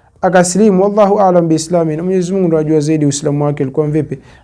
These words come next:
Adkhala afkaran kathiratan, aliingiza fikra nyingi, fi tashbihi wa tajsim, katika tashbihi na tajsim aliziingiza katika Uislamu. Idhan, kulingana na kikundi, eti na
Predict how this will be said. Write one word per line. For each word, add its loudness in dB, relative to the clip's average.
Adkhala 4
afkaran 0
kathiratan, 0
aliingiza -2
fikra -4
nyingi, 0
fi -2
tashbihi 0
wa 2
tajsim, -2
katika -6
tashbihi -2
na -2
tajsim -2
aliziingiza -2
katika -4
Uislamu. -4
Idhan, 6
kulingana 4
na 2
kikundi, -4
eti 0
na 4